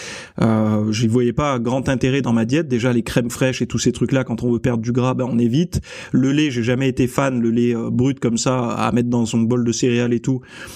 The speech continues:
ou de flocons d'avoine, j'ai jamais été fan. Et puis, bon, ben voilà, j'ai supprimé tous les, les, les, les, les sources de lactose. Et donc là, ben,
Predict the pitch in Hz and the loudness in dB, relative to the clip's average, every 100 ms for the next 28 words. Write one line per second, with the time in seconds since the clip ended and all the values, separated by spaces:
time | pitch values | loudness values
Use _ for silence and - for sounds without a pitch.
0 | - - 120 120 113 123 113 123 120 131 | -14 -2 0 2 2 0 0 0 0 0
1 | 117 113 123 123 120 117 143 160 175 - | 0 0 2 2 0 -2 0 -2 -4 -10
2 | _ _ _ _ _ _ - - 147 - | _ _ _ _ _ _ -8 -2 0 2
3 | 160 196 135 139 120 131 120 117 110 127 | 2 2 0 0 0 0 0 -2 -2 -2
4 | 135 156 170 170 147 127 - 131 117 120 | 0 0 0 0 0 -2 0 2 2 0
5 | 120 - - 123 - - - - - 123 | -2 -2 -2 0 0 0 0 0 0 2
6 | - 196 143 139 127 165 185 196 113 - | 0 0 0 -2 0 0 2 0 -6 -14
7 | - - - - - - 135 143 147 160 | -12 -10 -10 -10 -8 0 0 0 0 -2
8 | 208 196 123 120 117 | 0 -2 -2 -2 -2